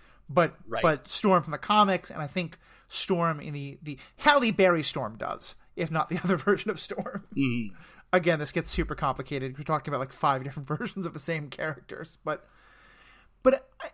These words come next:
Speaker 1: and I think, I'm like, I think you could make an argument of saying, like, that, again, in the metaphor, you know, th-, the, the idea is always that there should never be, the, the problem isn't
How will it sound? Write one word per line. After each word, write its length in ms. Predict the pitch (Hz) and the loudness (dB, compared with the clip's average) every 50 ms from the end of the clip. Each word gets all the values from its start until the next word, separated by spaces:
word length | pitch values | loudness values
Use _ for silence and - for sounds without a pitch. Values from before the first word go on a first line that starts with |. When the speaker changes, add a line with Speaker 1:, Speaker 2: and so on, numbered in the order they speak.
| _ - | _ 2
Speaker 1:
and 160 | 302 294 294 - | 4 4 4 4
I 120 | 285 294 | 4 4
think, 180 | 285 - 370 - - | 2 2 -6 -4 -2
I'm 100 | 294 294 | 4 4
like, 180 | 294 277 - - | 4 4 4 0
I 60 | 240 | 0
think 180 | 233 339 370 359 | 0 0 0 -2
you 60 | 339 | 0
could 120 | 302 302 | -2 0
make 160 | 247 247 220 202 | -2 0 -2 -2
an 80 | 190 - | -4 -2
argument 440 | - 165 190 226 - 269 254 214 - | 0 -2 -2 -2 -2 -4 -6 -4 -4
of 80 | 165 - | -6 -8
saying, 380 | - - 180 170 165 165 165 | -4 -4 -2 -2 -2 -4 -4
like, 240 | 160 156 151 147 - | -4 -6 -6 -8 -8
that, 240 | - 151 143 135 - - _ _ _ _ _ _ _ _ _ _ _ | -6 -6 -6 -6 -8 -12 _ _ _ _ _ _ _ _ _ _ _
again, 300 | 214 202 185 240 233 220 | -2 0 2 2 2 2
in 160 | 202 202 190 | 0 -2 -2
the 60 | 185 | -2
metaphor, 880 | 175 165 170 220 269 320 285 - - - 156 143 143 135 127 127 135 135 _ _ _ _ _ _ _ _ _ _ _ _ | -2 -2 -2 0 2 2 0 0 -4 -8 -6 -4 -2 -2 -2 -4 -6 -8 _ _ _ _ _ _ _ _ _ _ _ _
you 80 | - 202 | 4 6
know, 140 | 208 190 | 8 8
th-, 160 | 185 - 190 - | 6 4 -6 -12
the, 200 | 185 170 196 - - | -6 -4 -4 -4 -4
the 160 | 185 196 208 | 0 2 4
idea 360 | 208 196 - 240 262 254 233 | 4 4 2 2 2 2 2
is 100 | 202 170 | 4 6
always 360 | 190 185 190 180 175 170 151 | 6 6 6 6 4 2 0
that 100 | 160 160 | -4 -6
there 80 | - 156 | -6 -6
should 180 | - - 170 151 | -6 -6 -4 -2
never 240 | 170 175 175 185 | 0 2 2 2
be, 440 | 165 135 - 156 151 151 147 147 139 - _ _ _ _ _ _ _ _ | 0 0 -4 -4 -4 -2 -4 -6 -8 -10 _ _ _ _ _ _ _ _
the, 140 | - 170 - - _ _ | -12 -12 -12 -12 _ _
the 80 | - 196 | -2 -2
problem 480 | - - - 233 233 240 208 233 214 208 | 0 4 6 8 8 8 6 4 -2 -2
isn't 300 | 196 196 185 190 180 165 | -2 -2 -2 -2 -4 -6